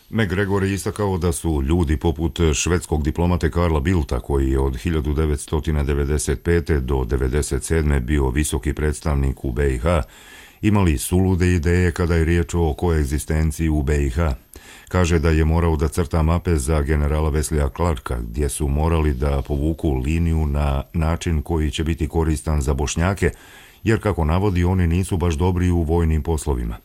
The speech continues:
„Morate Bošnjacima dati prednost ako dođe do nastavka borbe”, navodi McGregor u svojim instrukcijama.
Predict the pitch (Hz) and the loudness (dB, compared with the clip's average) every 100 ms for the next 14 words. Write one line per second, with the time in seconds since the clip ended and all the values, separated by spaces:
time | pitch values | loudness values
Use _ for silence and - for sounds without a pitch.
0 | - 90 90 73 - 65 - 78 85 87 | -4 2 2 2 -2 -4 -2 -2 0 0
1 | 80 73 78 - 82 90 98 95 98 90 | 0 0 -2 -2 -2 0 0 -2 -4 -4
2 | 95 87 87 85 80 85 90 - 85 87 | -2 0 0 0 0 0 0 -2 -4 -2
3 | 82 92 78 67 - - - - - 104 | 0 0 0 -4 -8 -20 -20 -20 -4 0
4 | 87 71 62 62 76 95 98 92 90 92 | 0 0 -2 -2 -2 0 0 0 0 -2
5 | - 80 78 76 78 - 62 - - 53 | -4 -2 0 0 -2 -4 -12 -10 -10 -10